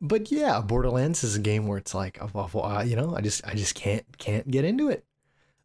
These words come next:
Um, I guess maybe another case of just disappointment with a game would be,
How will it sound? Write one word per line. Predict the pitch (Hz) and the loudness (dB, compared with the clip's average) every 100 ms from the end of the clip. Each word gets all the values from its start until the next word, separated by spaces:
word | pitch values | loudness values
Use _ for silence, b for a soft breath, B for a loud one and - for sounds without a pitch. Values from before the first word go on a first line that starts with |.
| - | -2
Um, | 110 117 | 2 4
I | 117 | 4
guess | 113 131 - 131 | 4 2 0 2
maybe | 110 120 | 2 2
another | 110 117 123 | 4 2 2
case | 120 110 - | 0 2 2
of | 104 87 - _ _ _ _ _ _ _ _ _ _ - | 2 0 -8 _ _ _ _ _ _ _ _ _ _ -2
just | 123 120 - - 98 | 2 2 2 -4 -2
disappointment | 110 107 - - 123 120 117 | 0 2 0 0 0 2 2
with | 117 120 | 2 2
a | 107 | 2
game | 110 113 120 113 | 2 4 2 2
would | 104 | 0
be, | 95 107 107 110 110 110 107 | 2 4 6 6 6 4 4